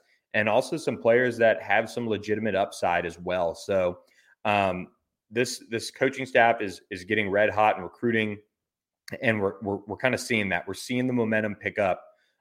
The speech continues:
um, and Colin Simmons is just the latest example. So, um, we will, uh, have a more in-depth preview on the official visitors that are coming to town this weekend, later in the week. Um, six official visitors now locked in, uh,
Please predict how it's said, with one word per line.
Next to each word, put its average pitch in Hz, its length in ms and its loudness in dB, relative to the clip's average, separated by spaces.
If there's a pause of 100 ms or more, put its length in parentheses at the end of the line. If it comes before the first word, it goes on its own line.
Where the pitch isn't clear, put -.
um, 90 200 -4
and 92 180 -10
Colin 107 280 0
Simmons 101 320 -6
is 87 120 -12
just - 220 -8
the 87 60 -6
latest 92 340 -2
example. 90 500 -6
So, 90 400 0 (460)
um, 95 360 0 (140)
we 135 200 4
will, 131 540 8 (240)
uh, 101 240 4
have 113 380 4
a 104 80 0
more 110 280 0
in-depth 110 380 0 (120)
preview 107 440 -4 (380)
on 110 200 4
the 113 100 2
official 113 320 -2
visitors 104 420 0
that 101 120 4
are 101 60 2
coming 110 260 -4
to 92 100 -4
town 107 380 -2
this 110 240 -2
weekend, 104 460 0
later 139 260 6
in 107 60 2
the 101 80 0
week. 90 380 -4
Um, 87 360 -4 (180)
six - 500 -2
official 110 360 -2
visitors 98 460 -2
now 95 200 -2
locked 98 300 -2
in, 98 240 -2 (480)
uh, 90 220 4